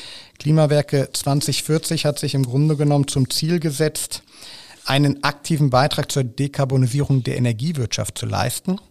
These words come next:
Und die Unternehmen verpflichten sich in diesem Kontext, bis spätestens zwanzig vierzig klimaneutral zu sein. Und da wollen wir natürlich als Unternehmensverbund auch Vorreiterrollen einnehmen,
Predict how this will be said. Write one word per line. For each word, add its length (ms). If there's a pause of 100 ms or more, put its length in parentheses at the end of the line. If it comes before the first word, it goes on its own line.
(440)
Und 200
die 40
Unternehmen 520
verpflichten 580
sich 180
in 120
diesem 260
Kontext, 540
bis 160
spätestens 640
zwanzig 400
vierzig 340
klimaneutral 760
zu 120
sein. 300
Und 100
da 120
wollen 260
wir 240
natürlich 480
als 160
Unternehmensverbund 1000
auch 300 (500)
Vorreiterrollen 1040
einnehmen, 640